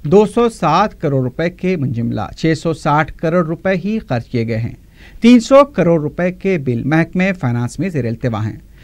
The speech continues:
दस दिन कबल नायब वज़ीर आला मोहम्मद महमूद अली ने तमाम महकमे जात के साथ इजलास तलब किया था। इस इजलास में महकमे फाइनेंस के सेक्रेटरी ने शिरकत नहीं की थी। नायब वज़ीर आला ने बताया था कि दूसरे ही दिन सेक्रेटरी को तलब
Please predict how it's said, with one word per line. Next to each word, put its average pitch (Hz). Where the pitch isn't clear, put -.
दस 202
दिन 214
कबल 247
नायब 156
वज़ीर 156
आला 160
मोहम्मद 143
महमूद 131
अली 131
ने 196
तमाम 131
महकमे 131
जात 143
के 160
साथ 156
इजलास 120
तलब 120
किया 131
था। 190
इस 202
इजलास 226
में 277
महकमे 156
फाइनेंस 160
के 202
सेक्रेटरी 135
ने 165
शिरकत 117
नहीं 120
की 120
थी। -
नायब 190
वज़ीर 208
आला 214
ने 220
बताया 226
था 247
कि 214
दूसरे 143
ही 139
दिन 156
सेक्रेटरी 139
को 185
तलब 123